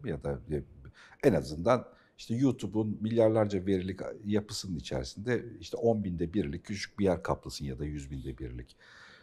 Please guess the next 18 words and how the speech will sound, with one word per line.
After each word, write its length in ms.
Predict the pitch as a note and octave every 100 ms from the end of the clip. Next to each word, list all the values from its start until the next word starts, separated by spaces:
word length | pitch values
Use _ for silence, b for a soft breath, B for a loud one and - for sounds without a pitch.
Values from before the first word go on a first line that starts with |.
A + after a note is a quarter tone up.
| b -
E, 200 | A2+ - - - _
bu 320 | A2+ A#2+ B3+ C4+
dönemin 360 | A#3 E3+ A#2+
sistemi 760 | G#2 - F3 E3+ - A2 A#2 F3 _ _ _ _ _ _ _ _ _ _ _
bizi, 520 | G2+ A2 F#3+ F3+ B2+ F#3+
hepimizi 580 | G3 D#3 D2 C2+ F3 F3 A2 - -
mütevazı 960 | F2+ G#2 D3 C3 C3 C3+ C#3 E3+ D3 - - _ _ -
olmamızı 500 | A#2 A#2 A#2 B2 D3+
engelleyecek 760 | A#2+ A#2+ A2+ A2+ A2 G#2+ A2+
şekilde 680 | - - - D2 B1+ C#2 B1 - -
destekliyor. 680 | E2+ - C#2+ - - D2 - b b b b -
Yani 340 | E2+ D#2 E2
doğru 260 | A2+ B2 C3
olanın 460 | A2 G#2 C3+ G#2
buymuş 460 | A2+ A#2 G#2 E2+ -
gibi 200 | - C#2+
gösteriyor. 640 | C#2 - - C2 D#2 D#2+ - b b b b A2+
E, 200 | A2+